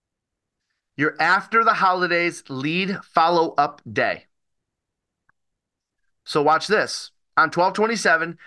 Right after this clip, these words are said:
I'm calling every single lead that I spoke to that told me they wanted to wait until after the first of the year.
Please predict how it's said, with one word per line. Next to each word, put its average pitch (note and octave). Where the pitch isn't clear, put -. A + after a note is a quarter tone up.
I'm F#3
calling F#3+
every F#3+
single F#3
lead C3+
that A#2+
I E3
spoke -
to F#2
that C#3+
told A3+
me A#2
they G#2+
wanted C#3
to D3
wait D#3
until E3+
after E3+
the F3+
first G3+
of G#3
the G#3
year. D#3